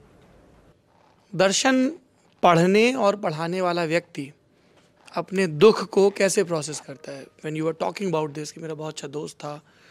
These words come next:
तो I'm sure आपके बोलते बोलते आपके दिमाग में वो image भी flash हुआ होगा।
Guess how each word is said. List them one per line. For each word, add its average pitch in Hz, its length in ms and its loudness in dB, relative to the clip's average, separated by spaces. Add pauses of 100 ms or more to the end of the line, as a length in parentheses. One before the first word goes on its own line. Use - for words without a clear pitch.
(200)
तो - 60 -6
I'm 185 160 -2
sure 220 260 4
आपके 196 480 0
बोलते 180 300 2
बोलते 185 300 2
आपके 180 240 0
दिमाग 180 260 0
में 190 80 -4
वो 190 140 2
image 190 280 -2
भी 202 100 -2
flash 180 400 -2
हुआ 175 120 4
होगा। 165 300 -4